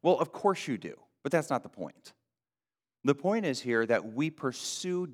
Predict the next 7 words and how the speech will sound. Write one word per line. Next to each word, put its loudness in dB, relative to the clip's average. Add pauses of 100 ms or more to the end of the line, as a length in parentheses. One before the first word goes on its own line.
(160)
doctrinal 2
truth -6 (320)
because 0
we -2
love -2
the -6
church. -8